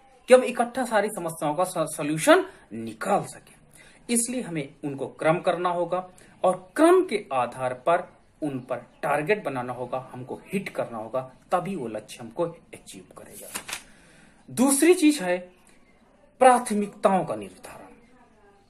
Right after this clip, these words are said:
प्राथमिकता हमारी गरीबी का उन्मूलन है, प्राथमिकता कि हमारे वास्तव में एजुकेशन सिस्टम को improve करने की जरूरत है, कि हमको वास्तव में महामारी से लड़ने की वर्तमान में आवश्यकता। इन प्राथमिकताओं को एक क्रम में रखना पड़ेगा और उसको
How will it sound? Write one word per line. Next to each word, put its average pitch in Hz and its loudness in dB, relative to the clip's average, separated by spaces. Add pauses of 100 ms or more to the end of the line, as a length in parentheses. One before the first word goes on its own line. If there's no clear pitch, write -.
(420)
प्राथमिकता 190 2 (160)
हमारी 120 -10
गरीबी 135 -6
का 202 -8
उन्मूलन 190 0
है, 185 -4
प्राथमिकता 190 -4 (300)
कि 202 -4
हमारे 151 0
वास्तव 127 -2
में 127 -10
एजुकेशन 127 -8
सिस्टम 180 -6
को 190 -4
improve 190 -4
करने 190 -2
की 175 -8
जरूरत 180 -2
है, 190 -6 (260)
कि 170 -6
हमको 151 -4
वास्तव 165 2
में 180 -4 (280)
महामारी 127 -2
से 196 -4
लड़ने 196 2
की 190 -4
वर्तमान 185 0
में 190 -2
आवश्यकता। 202 -4 (280)
इन 262 0
प्राथमिकताओं 143 -4
को 170 -14
एक - -16
क्रम 147 -2
में 180 0
रखना 180 -2
पड़ेगा 180 0 (260)
और - -2
उसको - -2